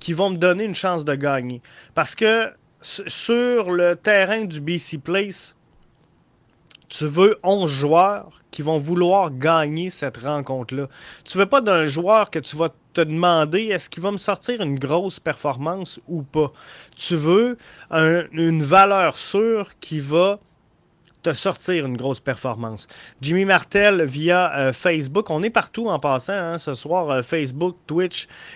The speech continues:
LinkedIn, Twitter. On est partout. Bref, <laughs> sauf sur, euh, YouTube. On s'en excuse. Euh,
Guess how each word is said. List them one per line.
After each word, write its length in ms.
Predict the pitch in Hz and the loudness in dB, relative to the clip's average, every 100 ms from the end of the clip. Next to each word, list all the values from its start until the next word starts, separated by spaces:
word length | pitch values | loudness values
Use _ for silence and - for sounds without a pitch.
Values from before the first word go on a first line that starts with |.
| - | -2
LinkedIn, 560 | 160 170 143 185 185 | 2 2 0 -2 -4
Twitter. 420 | 147 156 135 180 190 | -2 -2 0 0 2
On 140 | 147 | 0
est 60 | 151 | -2
partout. 360 | 170 - - 202 | -4 -4 -6 -4
Bref, 320 | 151 190 185 | 0 0 0
<laughs> 20 | |
sauf 480 | - - 185 180 - | -4 0 0 -2 -6
sur, 360 | - 170 160 | -2 0 0
euh, 160 | 151 131 | 0 0
YouTube. 480 | 143 147 143 180 160 | 0 -2 0 -2 -2
On 120 | 131 | -2
s'en 220 | 123 147 | -2 -4
excuse. 640 | 143 - - 196 190 139 - - - - - - | -4 -6 -6 -4 -4 -10 -14 -20 -20 -20 -12 2
Euh, 600 | 147 151 151 151 151 139 | 8 10 10 8 6 2